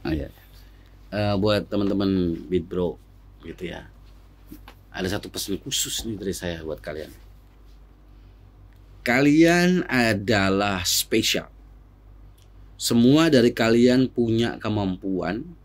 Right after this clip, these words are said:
Speaker 2: punya sesuatu yang luar biasa, yang itu a gift dari Allah. Itu karunia dari Tuhan gitu ya.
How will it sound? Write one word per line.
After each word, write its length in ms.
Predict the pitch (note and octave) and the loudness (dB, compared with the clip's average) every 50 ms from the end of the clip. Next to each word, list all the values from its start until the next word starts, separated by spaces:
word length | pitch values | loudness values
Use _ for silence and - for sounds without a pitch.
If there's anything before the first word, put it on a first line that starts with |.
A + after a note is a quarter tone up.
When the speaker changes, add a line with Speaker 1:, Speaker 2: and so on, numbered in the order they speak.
| - - - - | -20 -20 -12 -2
Speaker 2:
punya 240 | - C3 C3 C#3 - | 0 2 2 2 0
sesuatu 520 | - C#3 B2+ - - C3+ C3 - D3+ E3 | 0 -2 -2 -2 -2 -4 -4 -2 0 2
yang 200 | E3 D3+ C#3+ C#3 | 2 2 2 2
luar 240 | C3 A#2+ A#2 G#2 G2 | 2 2 2 2 0
biasa, 560 | F#2+ G2+ B2 B2 G#2+ - - - G#2+ G2 G#2 - - - - | 0 2 2 2 2 -2 -6 -8 -10 -12 -12 -16 -20 -10 -2
yang 160 | - C3 C3 D3+ | 0 2 2 2
itu 180 | D#3 - E3 | 2 0 0
a 80 | - D3+ | -2 0
gift 380 | A2+ - - E3+ - - - B2 | 0 2 2 2 2 2 -2 -4
dari 200 | A#2+ G#2 F#2 - | -4 -4 -4 -4
Allah. 440 | - E2 D#2 C#2+ C#2+ C2+ - - - - - - - - - - - - - - - | -6 -6 -8 -8 -8 -10 -12 -12 -16 -20 -20 -20 -20 -20 -20 -20 -20 -20 -20 -20 -8
Itu 420 | - B2+ B2 - D#3+ E3 D#3 - | -6 -6 -2 2 4 4 4 2
karunia 560 | - D#3+ C#3 C3 B2 C3 C3+ C#3 C#3 C3+ B2 G#2+ | 2 0 0 2 2 2 2 2 2 2 2 2
dari 220 | F#2+ F#2 F2 F2 | 0 -2 -6 -8
Tuhan 420 | - - - - - - - - - - - - - - | -10 -14 -14 -10 -10 -8 -8 -10 -12 -16 -20 -20 -20 -20
gitu 180 | - - - - | -20 -20 -18 -18
ya. 120 | - - | -18 -18